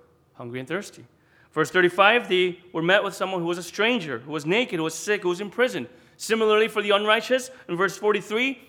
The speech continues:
they also were met with opportunities to serve and love on the people who were hungry, thirsty,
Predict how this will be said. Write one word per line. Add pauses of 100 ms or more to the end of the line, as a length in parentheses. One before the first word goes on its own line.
(180)
they
also
were
met
with
opportunities
to (400)
serve
and
love
on (200)
the
people
who
were
hungry,
thirsty,